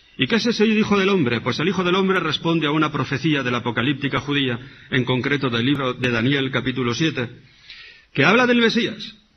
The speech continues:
pero le llama Hijo del Hombre. La literatura apocalíptica es una literatura críptica,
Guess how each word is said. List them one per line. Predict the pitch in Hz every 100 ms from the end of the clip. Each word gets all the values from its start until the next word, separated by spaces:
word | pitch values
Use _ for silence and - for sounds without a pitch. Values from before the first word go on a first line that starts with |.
| _ _ _ _
pero | 131 131
le | 143
llama | 170 190 185
Hijo | 208 196
del | 185
Hombre. | 147 107 82 - - _ _ _ _ _ - _ _
La | 117
literatura | 127 131 143 180 165
apocalíptica | 170 165 185 175 170 180 170
es | 170
una | 160
literatura | 156 151 151 143 170 151
críptica, | 165 156 117 123 120 101